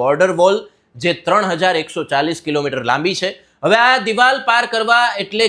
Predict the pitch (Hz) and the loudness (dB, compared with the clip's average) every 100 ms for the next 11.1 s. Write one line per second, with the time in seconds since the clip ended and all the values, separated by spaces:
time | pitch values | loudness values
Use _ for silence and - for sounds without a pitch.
0 | 214 196 190 160 165 226 196 247 214 185 | 0 -2 0 -4 -4 -8 0 0 2 0
1 | 185 165 175 175 175 180 147 147 185 165 | 0 0 -2 -2 -2 -2 0 0 0 -2
2 | 156 160 147 143 147 135 131 127 175 170 | 0 0 0 0 -2 -4 -6 -4 -4 -2
3 | 160 180 - _ _ - 160 160 240 220 | -4 -6 -12 _ _ -4 -2 0 2 2
4 | 208 214 202 165 160 170 156 143 156 151 | 2 -2 -2 -2 0 0 0 -2 -8 -10
5 | 175 143 - 107 101 95 95 92 135 - | -8 -6 -6 -6 -6 -8 -8 -6 -6 -6
6 | _ _ _ 147 160 180 208 233 202 202 | _ _ _ -2 2 4 4 2 2 0
7 | - 190 185 160 156 - 196 175 175 170 | -2 -4 -4 -4 -6 -6 -6 -4 -6 -6
8 | 143 139 143 131 127 127 151 151 120 117 | -10 -4 -2 -2 -6 -6 -6 -6 -6 -10
9 | 110 110 95 120 143 170 - 160 156 127 | -8 -12 -10 -8 -4 -4 -2 -6 -6 -8
10 | 120 117 - 123 - 139 135 - 202 202 | -6 -8 -10 -16 -14 -12 -6 0 0 0
11 | 131 | -4